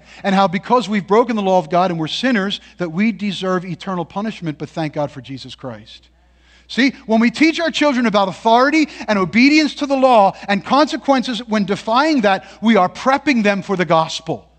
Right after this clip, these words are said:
How many are getting what I'm saying? Right? Unfortunately, we are grooming a generation of young people who are oblivious to the law and consequence.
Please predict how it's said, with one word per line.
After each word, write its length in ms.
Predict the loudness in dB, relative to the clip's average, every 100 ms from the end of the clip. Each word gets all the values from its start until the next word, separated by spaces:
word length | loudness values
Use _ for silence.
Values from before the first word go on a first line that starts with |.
| _ _ _ _ _ _ _ _
How 140 | -4
many 160 | 0 2
are 40 |
getting 240 | 2 2 2
what 120 | 0
I'm 60 |
saying? 340 | 2 0 0 -4 -20 _ _ _ _ _ _ _ _
Right? 220 | 0 0 -2 -2
Unfortunately, 560 | -2 0 2 2 0 2
we 160 | 4
are 160 | 4 2
grooming 560 | 0 2 4 4 2 -2
a 120 | -6
generation 1200 | -4 2 2 4 4 4 4 0 0 0 2 0 -4 -4
of 200 | 0 0
young 540 | -2 0 2 2 0 -6
people 1000 | -6 0 2 2 2 2 4 4 2 -2 -10 2
who 280 | 6 6
are 260 | 6 4 4
oblivious 920 | 2 2 2 4 4 2 2 2 2
to 100 | -2
the 80 | 0
law 380 | 4 6 4 4
and 160 | -2 -2
consequence. 800 | -2 -2 -8 -12 -12 -14 -20